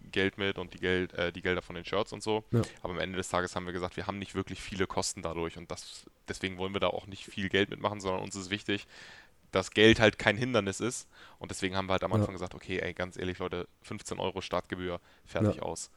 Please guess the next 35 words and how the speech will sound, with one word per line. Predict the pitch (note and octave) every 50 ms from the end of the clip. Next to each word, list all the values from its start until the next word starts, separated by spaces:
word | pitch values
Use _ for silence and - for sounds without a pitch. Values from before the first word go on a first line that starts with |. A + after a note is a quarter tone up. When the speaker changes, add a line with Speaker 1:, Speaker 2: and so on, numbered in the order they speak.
| -
Speaker 2:
Nee, | - G#2 G2+
ist | G2+ A2+
auch | G#2
Speaker 1:
So, | -
Speaker 2:
geil. | D#2 G2+ G2+ G2
Speaker 1:
ne, | G2 G2+ G#2 G2+
es | G2 -
ist | A2+ -
halt | A2+ G#2 G2+ -
auch, | - G2 - - - - -
es | - F#2 G2
ist | G#2+ A2
halt | A#2+ G2+
auch | G2+ F#2+ -
nur | G#2+ A2 A2+ A2 G#2+ G2+ - -
Deadlift | G2 G2+ G2 F#2 F#2+ F#2 - -
only | - A2+ A#2+ C3 B2+ B2
so, | A2+ A2+ A#2 A#2+ A#2+
deswegen, | A#2 G2+ G2+ - G#2 G#2 G2+ G#2 G2
ne, | G2 G#2+ C3 D3+ - - - - - - - - E2+ D2+ -
ist | - A2+ -
auch | A#2 G2+
einfach | G2 G2 G2+ - -
gar | F#2+ G2
nicht | G2+ G2 G2
so | G2 G#2 A2
viel | B2 - - A2+ G#2+
für | - - -
uns. | G2 G#2 G2+ -
Natürlich | - F#2 - - A2+ G2+
ist | F#2+ F#2+ -
viel | - A2 -
zu | -
organisieren, | F#2+ F#2 F#2 F#2 F#2 F#2 G#2+ C3 C#3+ C#3+ C3+
aber | A2+ F#2+ F#2+ F2